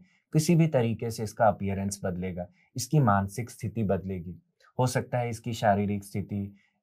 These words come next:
इनका मतलब कि कोई इलनेस आ जाए, कुछ भी, कोई टेम्परामेंटल इश्यूज हो सकते हैं, कोई लाइफ में चैलेंजेस आ सकते हैं। इन सारी चीज़ों के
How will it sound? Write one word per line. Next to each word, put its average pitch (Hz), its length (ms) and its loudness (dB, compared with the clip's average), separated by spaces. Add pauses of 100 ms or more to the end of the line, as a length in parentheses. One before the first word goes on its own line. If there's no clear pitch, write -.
(240)
इनका 101 560 6 (320)
मतलब 101 300 -4
कि 104 200 -4 (160)
कोई 107 160 2
इलनेस 104 500 -2
आ 95 100 4
जाए, 92 240 -6
कुछ 196 320 -2
भी, 123 220 0 (360)
कोई 127 160 2
टेम्परामेंटल 110 760 0
इश्यूज 101 320 -6
हो 98 120 -4
सकते 95 320 -8
हैं, 95 140 -4
कोई 117 160 0
लाइफ 104 300 2
में 117 120 -2
चैलेंजेस 95 560 -2
आ 90 120 2
सकते - 340 -8
हैं। 90 160 -10 (360)
इन 185 220 4
सारी 135 520 2
चीज़ों 139 360 -2
के 143 180 -2